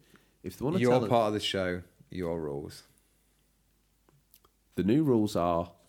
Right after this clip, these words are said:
Speaker 1: Stingray's boot begins after the episode name on the intro of the show, and it ends with the outro. Happy?
Speaker 2: Happy.
Speaker 1: Clear, I'm gonna shock a flat line. Ten C Cs of adrenaline.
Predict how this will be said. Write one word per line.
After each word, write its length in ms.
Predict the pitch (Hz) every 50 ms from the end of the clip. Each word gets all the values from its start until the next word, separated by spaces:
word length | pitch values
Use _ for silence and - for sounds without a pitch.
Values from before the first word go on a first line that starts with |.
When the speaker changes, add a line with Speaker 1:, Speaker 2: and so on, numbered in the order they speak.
| _ _ _ _ _ _ _ - _ _ _ -
Speaker 1:
Stingray's 500 | - - 113 104 95 90 87 87 87 85
boot 240 | - 90 90 80 -
begins 540 | 92 80 87 90 87 87 87 87 87 - - - _ -
after 480 | - 139 139 - - - 101 90 85 - - _ -
the 120 | 98 98
episode 480 | 92 92 - 98 - - 101 95 95 92
name 340 | 104 104 110 110 107 107 - - _ _ _ _ -
on 140 | 98 95 95
the 120 | 101 104
intro 300 | 113 113 107 - 110 101
of 100 | 98 92
the 60 | 95 95
show, 400 | - - 127 123 120 120 120 120 120 - - _ _ _ _ -
and 140 | 101 104
it 100 | 107 -
ends 280 | - 110 107 104 104 101
with 120 | 98 92
the 100 | 82 87 85
outro. 440 | 85 80 73 - - - 69 67 71 - _ _ _ _ _ _ _ _ _ _ _ _ _ _ _ _ _ _ _ _ _ _ _ _ _ _ _ _ _ _ _ _ _ _ _ _ _ _ _ _ -
Happy? 400 | - 110 107 - - 151 160 - - - _ _ _ _ - -
Speaker 2:
Happy. 380 | 92 90 - - - - 87 90 _ _ _ _ _ _ _ _ _ _ _ _ _ _ -
Speaker 1:
Clear, 320 | - - 143 147 143 139 143
I'm 100 | 139 131
gonna 160 | 131 131 127
shock 240 | 120 - 135 135 -
a 40 | 120
flat 280 | - 110 98 - -
line. 260 | 87 87 82 85 87 -
Ten 220 | - 135 131 117
C 200 | 120 - 123 117
Cs 300 | 110 - 120 110 107 104
of 80 | 107 104
adrenaline. 480 | 98 92 95 92 90 87 87 87 85